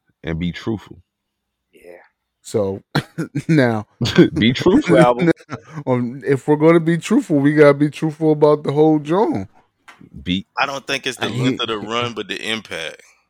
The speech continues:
Speaker 1: We,
Speaker 3: he,
Speaker 1: we
Speaker 3: he went, he went up against a buzzsaw called
Speaker 1: <coughs>
Speaker 3: Fifty Cent, and he went up against that buzzsaw four years into his run. Five, excuse me, in year five.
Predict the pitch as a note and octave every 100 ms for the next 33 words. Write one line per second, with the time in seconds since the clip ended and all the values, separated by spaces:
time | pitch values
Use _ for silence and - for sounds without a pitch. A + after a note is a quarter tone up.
0 | _ - G#2 C3 D#3+ D#3+ A2+ B2 D#3+ F#3
1 | F#3 E3+ E3 - C#3 F3 G3 E3+ E3+ F3
2 | E3+ D#3 D#3 F3 - C#3 C3+ E3+ D#4 C4
3 | C#3+ C3+ C3+ - D3+ D3 - F3+ D#3 D#3
4 | - B4 - - - _ _ - _ _
5 | _ _ _ _ _ _ _ _ _ D3
6 | C#3 D3 G3 F#3+ E3+ E3+ E3+ D3+ E3 D#3
7 | D3+ C#3 C#3+ F3+ A3+ - D3+ D3 C3 -
8 | F#3 G3+ G3 F3 F3+ F3 E3 E3+ F3+ -
9 | D3+ D#3+ D#3+ D3+ E3 A#2+ G#2+ D#3 D#3 A2
10 | - F3 E3 C3 A#2 C#3 D3+ E3 D#3+ D3+
11 | E3 G#2+ G2+